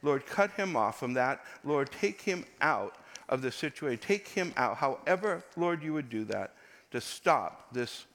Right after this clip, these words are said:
continual bombardment, this war, Lord. Stop it, I pray, in the name of Jesus. Lord, we ask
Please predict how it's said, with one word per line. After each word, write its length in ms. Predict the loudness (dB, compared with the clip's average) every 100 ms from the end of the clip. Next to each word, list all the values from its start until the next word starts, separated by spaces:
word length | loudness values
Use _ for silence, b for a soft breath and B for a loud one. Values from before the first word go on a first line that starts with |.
| _ -6
continual 680 | -4 -6 -6 -4 -2 -2
bombardment, 640 | -2 -4 0 -2 0 -4 -8 B B B -4
this 240 | -4 -4
war, 420 | -4 2 4 4 2
Lord. 340 | 2 0 0
Stop 460 | -8 -2 0 0 -4
it, 140 | -6 -2
I 120 | -4
pray, 500 | -4 -4 -2 -2 -4 B B B B
in 160 | -2 0
the 100 | 0
name 360 | 0 0 0 -4
of 240 | -6 -10
Jesus. 760 | -6 -4 -4 -8 -14 -14 -16 -18 -10
Lord, 260 | -6 -4 -4
we 140 | -4
ask 280 | -4 -6